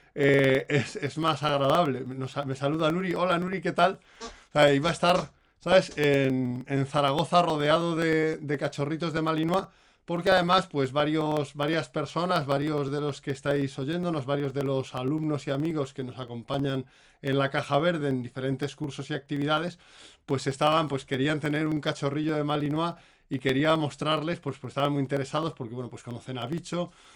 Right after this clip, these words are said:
¿sabes? Conocen a Bomba, conocen a, a Joker y querían, pues, un poco ver los cachorrillos que tiene ahora mi amigo Ángel, que son, que son fantásticos. Hola, Franco, ¿cómo estás?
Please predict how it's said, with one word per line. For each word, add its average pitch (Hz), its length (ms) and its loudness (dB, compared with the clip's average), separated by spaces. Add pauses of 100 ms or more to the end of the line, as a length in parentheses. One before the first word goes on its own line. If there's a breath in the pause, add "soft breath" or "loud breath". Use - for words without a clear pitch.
(160 loud breath)
¿sabes? 156 260 -2
Conocen 131 640 -4
a 123 120 -4
Bomba, 165 420 2
conocen 127 460 -6
a, 123 240 -4
a 123 80 -4
Joker 170 440 0 (360 soft breath)
y 135 80 -4
querían, 139 460 0
pues, 135 200 -6
un 143 120 -4
poco 139 760 0
ver 143 180 -2
los 165 120 -2
cachorrillos 156 580 -2
que 143 100 -2
tiene 139 220 -2
ahora 151 180 2
mi 151 120 -2
amigo 139 360 0
Ángel, 123 320 -6
que 110 80 -12
son, 131 460 -4 (400 soft breath)
que 139 100 -4
son 151 220 -2
fantásticos. 131 640 -4 (240)
Hola, 196 380 4
Franco, 185 520 -2
¿cómo 170 220 -4
estás? 170 340 -4